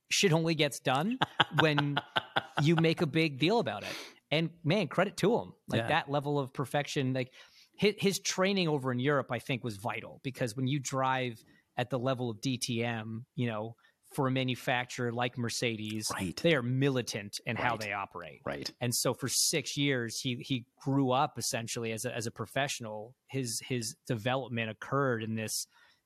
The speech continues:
Speaker 1: this environment where, like, he was always very hard on himself and always demanded a lot of himself, but the way he was able to demand that of other people after a stint in Europe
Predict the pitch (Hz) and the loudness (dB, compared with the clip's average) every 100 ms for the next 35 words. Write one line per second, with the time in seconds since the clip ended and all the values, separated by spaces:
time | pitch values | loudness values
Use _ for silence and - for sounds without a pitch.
0 | - 120 110 - 113 95 110 147 139 110 | -4 -2 -2 -2 -4 -2 0 2 0 -2
1 | 107 - - 120 117 110 107 107 110 _ | -6 -10 -8 -2 0 0 0 -2 -8 _
2 | _ _ _ _ _ - 139 135 160 139 | _ _ _ _ _ -2 0 2 2 4
3 | 165 175 131 147 120 139 131 117 - 151 | 4 2 0 0 2 2 2 -2 0 0
4 | 131 127 131 135 - 127 123 120 120 113 | 0 0 2 0 -2 -2 0 0 0 -2
5 | 107 - 160 123 110 - _ - 117 135 | -2 0 2 2 -2 -12 _ -4 0 2
6 | 151 143 - 131 117 131 120 113 117 120 | 2 0 0 0 2 0 -2 -4 -4 -2
7 | 123 120 120 117 117 113 - 147 127 117 | 0 0 -2 -2 -4 -6 -4 -4 -2 -2
8 | 117 - 113 - - 110 - 107 135 139 | -2 -4 -6 -6 -4 -6 -6 -2 0 0
9 | 113 | -2